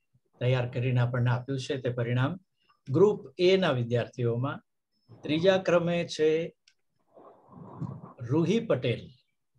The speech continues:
રૂહીને ખૂબ ખૂબ અભિનંદન. બીજા ક્રમે છે યાત્રી ગોયાન-,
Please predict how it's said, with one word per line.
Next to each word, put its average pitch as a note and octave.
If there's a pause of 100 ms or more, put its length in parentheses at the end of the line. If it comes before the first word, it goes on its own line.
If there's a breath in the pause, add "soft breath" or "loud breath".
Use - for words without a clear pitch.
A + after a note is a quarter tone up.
(440)
રૂહીને C3+
ખૂબ -
ખૂબ D3
અભિનંદન. D3+ (640)
બીજા F#3
ક્રમે F3+
છે F3 (680)
યાત્રી E3
ગોયાન-, B2